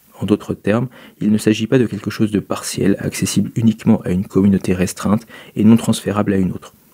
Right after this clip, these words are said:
Au contraire, elle doit être potentiellement accessible à tous.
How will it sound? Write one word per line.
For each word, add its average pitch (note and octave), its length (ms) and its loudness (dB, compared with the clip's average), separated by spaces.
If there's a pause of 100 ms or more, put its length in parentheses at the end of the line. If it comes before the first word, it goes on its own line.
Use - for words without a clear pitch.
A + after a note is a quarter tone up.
(280)
Au A2+ 100 4
contraire, - 500 -4 (320)
elle A2 120 0
doit A2 120 4
être - 160 -8
potentiellement A#2+ 560 0
accessible G#2+ 500 0
à F#2+ 60 4
tous. - 360 -8